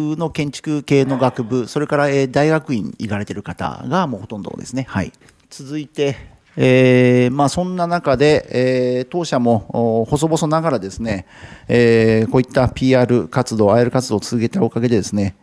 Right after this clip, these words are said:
えー、昨年の暮れで、えー、約五千五百人、えー、の株主様、あー、に当社の株を持って、えー、いただいております。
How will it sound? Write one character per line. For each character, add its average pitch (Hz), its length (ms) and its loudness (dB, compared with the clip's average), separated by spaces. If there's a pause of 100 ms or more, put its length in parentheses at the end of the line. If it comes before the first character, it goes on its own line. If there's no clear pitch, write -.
え 101 120 0
ー、 - 40 0
昨 131 240 -2
年 131 160 2
の 127 100 0
暮 127 140 -2
れ 110 40 -2
で、 110 440 4
え - 20 0
ー、 - 100 -8
約 123 280 -2
五 113 160 0
千 135 260 0
五 98 140 -6
百 131 340 -2
人、 87 220 -6 (920)
え 104 520 0
ー、 - 20 0
の 139 140 2
株 113 260 -2
主 104 180 -2
様、 87 460 -8
あ 95 520 0
ー、 104 40 -2
に 131 200 -2
当 117 180 0
社 101 100 -4
の 82 100 -8
株 98 320 -8
を 101 300 -2
持 104 120 0
っ - 20 0
て、 - 500 0
え 90 720 -2
ー、 - 40 -12
い 110 60 -6
た 98 160 -4
だ 92 140 -4
い 87 80 -6
て 127 320 0
お 92 100 -8
り 92 60 -8
ま 92 120 -4
す。 - 200 -10